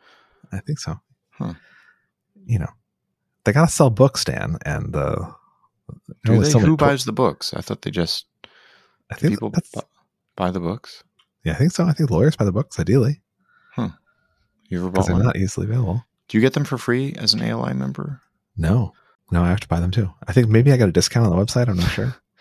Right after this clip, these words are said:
Speaker 2: <laughs> Ten percent off?
Speaker 1: Or maybe I can, maybe I could download them, actually. So maybe I do. I've, I'm not sure. I'm not very good at this. But I don't, I don't get a paper copy or anything. Like, I had to find my first restatement of conflicts on eBay.
Speaker 2: Yeah, I've got a, the,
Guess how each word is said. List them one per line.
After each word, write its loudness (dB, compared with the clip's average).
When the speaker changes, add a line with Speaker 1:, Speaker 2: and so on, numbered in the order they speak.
Speaker 2:
<laughs> -20
Ten 0
percent 0
off? -6
Speaker 1:
Or 6
maybe 6
I 6
can, 0
maybe 4
I 2
could 0
download 0
them, -6
actually. -6
So -16
maybe 6
I 4
do. -2
I've, -6
I'm -2
not -4
sure. -10
I'm -6
not -4
very -8
good -12
at -14
this. -12
But -6
I -4
don't, 2
I 4
don't 4
get 2
a -2
paper -2
copy -6
or -6
anything. -10
Like, -6
I 2
had 0
to -2
find -2
my -2
first -2
restatement -4
of -14
conflicts -6
on -8
eBay. -6
Speaker 2:
Yeah, -8
I've -8
got 4
a, 2
the, 0